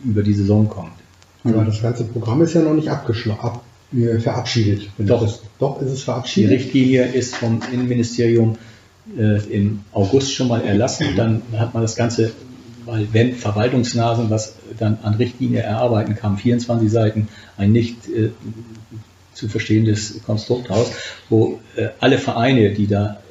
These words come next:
Speaker 1: i-, aus dem Topf was abgreifen sollten, sagen, unter diesen Rahmenbedingungen können wir überhaupt nicht, äh, die zweihundert Millionen im Ansatz, da werden höchstens zehn Millionen von ausgegeben, weil alle anderen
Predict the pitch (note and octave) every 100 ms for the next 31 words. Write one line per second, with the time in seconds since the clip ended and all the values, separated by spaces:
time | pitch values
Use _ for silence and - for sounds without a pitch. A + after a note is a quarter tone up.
0 | - - - A#2+ - A2+ - A#2 - -
1 | _ _ _ - - B2 - G#2+ G#2+ A2
2 | G#2 G#2 G#2+ - - - _ _ - A2
3 | G#2 C#3+ C3 A#2+ B2+ A2+ G#2 G2+ G2 A#2
4 | A2+ G#2+ G2+ G#2+ A2 G#2+ - - G2+ G#2+
5 | - A2 G#2+ G2+ G#2 G#2 G2 G2+ B2+ A#2
6 | G2+ - G#2 - G#2 G#2+ A2 A2+ A#2 -
7 | - A#2 A2+ A2 B2+ A2+ G#2+ G2 - _
8 | _ G2 G2 - F#2+ G#2 B2+ A2 G2 -
9 | - - A#2+ B2 A#2 A2+ A2